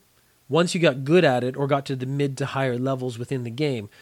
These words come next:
could last about twenty minutes, and it was very, very intense. Smash the Office was one of the most satisfying mobile experiences when I got to the upper levels. And I didn't pay for the game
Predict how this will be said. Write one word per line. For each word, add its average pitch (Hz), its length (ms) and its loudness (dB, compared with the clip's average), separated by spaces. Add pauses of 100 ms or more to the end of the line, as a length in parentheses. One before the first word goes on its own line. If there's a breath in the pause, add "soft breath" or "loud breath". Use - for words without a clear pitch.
(280 loud breath)
could 165 200 0
last 190 320 4
about 160 260 0
twenty 147 320 -2
minutes, 135 420 -2
and 139 120 -4
it 135 100 -4
was 139 160 -4
very, 135 800 0
very 131 420 0
intense. 104 640 -10 (460 soft breath)
Smash 196 420 4
the 196 160 2
Office 151 500 0
was 131 160 -6
one 143 160 0
of 151 60 0
the 139 60 0
most 127 240 -4
satisfying 143 680 0
mobile 131 380 0
experiences 123 640 -4
when 117 140 -6
I 117 40 -4
got 113 180 -2
to 127 80 -4
the 117 120 -4
upper 107 180 -8
levels. 101 360 -10
And 127 100 -4
I 190 100 6
didn't 240 260 -2
pay 226 280 0
for 190 240 0
the 143 100 -2
game 143 400 0